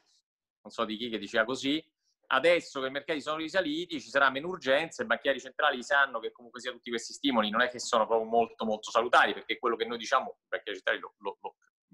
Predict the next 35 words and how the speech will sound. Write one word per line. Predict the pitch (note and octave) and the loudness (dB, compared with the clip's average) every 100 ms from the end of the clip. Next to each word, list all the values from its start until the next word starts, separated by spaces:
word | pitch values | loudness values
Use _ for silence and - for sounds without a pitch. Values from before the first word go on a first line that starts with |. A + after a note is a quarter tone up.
| - _ | -20 _
lo | - | -10
sanno | - G#2 | -2 0
abbastanza | - G#2+ A#2+ D3+ | 0 0 0 2
bene, | G#2 A2 - - - - - - - _ _ _ | 2 2 -4 -18 -20 -20 -20 -20 -20 _ _ _
e | A#2+ | -4
quindi | D#3+ C#3 | 2 2
proveranno | C3 D3 D3+ E3+ D#3+ D3 | 6 6 8 8 6 2
a | |
fare | C3 C#3+ C3 | -2 -2 -2
anche | B2+ B2+ B2+ B2+ | -2 -6 -8 -12
un | |
exit | B2+ G#2+ B2 | -12 -12 -20
strategy | - B2+ A2+ A2+ A2 - A#2 | -6 0 0 0 -8 -12 -12
e | |
se | G#2+ - | -10 -8
hanno | A#2+ A#2 | -6 -6
esagerato | A#2+ A#2+ C3+ A#2+ A#2 A#2 | -6 -6 -2 2 2 -2
proveranno | G#2+ G2+ G#2 G#2+ G#2+ | -10 -8 -4 -4 -6
un | |
attimino | G2+ - G#2 A2 | -12 -12 -12 -10
a | A2 | -10
fa-, | - | -12
e, | D#3 C#3 | -14 -8
e | F3 D#3 _ | -8 -8 _
qui | G3+ | -6
in | F3+ - | -6 2
quel | A#3 A3+ | 2 2
momento | G3 G3+ G3+ G#3+ | 0 -6 -6 -6
lì | G#3 G#3+ | -6 -6
i | A3 | -4
mercati | G3+ - D#3+ D#3+ | -6 0 0 0
di | E3+ E3 | -8 -6
nuovo | D3 C#3 C3 C3+ C#3+ | 2 4 4 0 -8
si | - | -10
affosseranno. | A2+ - A2+ - F#2+ F2 | -10 -10 -16 -6 -4 -6